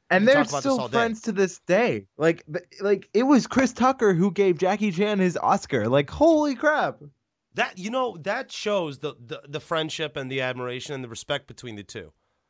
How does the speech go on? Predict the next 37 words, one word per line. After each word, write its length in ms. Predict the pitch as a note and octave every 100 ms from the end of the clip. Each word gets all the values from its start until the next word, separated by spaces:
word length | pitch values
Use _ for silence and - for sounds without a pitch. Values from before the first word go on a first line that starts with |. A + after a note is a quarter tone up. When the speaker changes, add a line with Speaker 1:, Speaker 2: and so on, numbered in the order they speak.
| _ _ _
Speaker 2:
Chris 160 | - D#4+
Tucker. 320 | F4+ E4+ D4
Speaker 1:
Exactly. 520 | F3+ E3+ F#3 D3 G#2
Speaker 2:
He 180 | G3+ D4
come 260 | - D4 D4
in, 180 | D#4 - _ -
he 120 | D#4+
come 260 | E4+ D#4+
in, 140 | D#4 D#4
and 120 | A3+
sometimes 540 | - C4 A3+ A#3 G3 - -
I 80 | F#3
just 180 | F#3 E3
say, 200 | E3 C#3+
"Oh, 300 | B2 C3 A2 G2
okay, 420 | B2 C3 A2 E2 _ -
yeah, 380 | B2 B2 F#2 D#2+ _ _
yeah, 300 | B2+ B2+ F2+ _
hmm, 320 | A#2 B2+ G#2+ D#2+ _
yes, 440 | A2+ A#2+ F2 - _ -
yes." 380 | B2+ A2 - _ _ _ _
And 180 | D3 F3
Chris 140 | - C4+
Tucker, 260 | D#4 D4+
he 140 | D4 D#4+
come 260 | D#4+ D#4+
in, 160 | D#4+ D4 -
he, 200 | - C#4 - -
"Hey, 80 |
blah, 100 | E4+
blah, 120 | E4+ F4
blah, 120 | D#4+
blah. 160 | D#4+ - - -
Hey, 60 |
how 160 | E4+ E4
you 160 | D#4+ D#4+
doing? 140 | D4+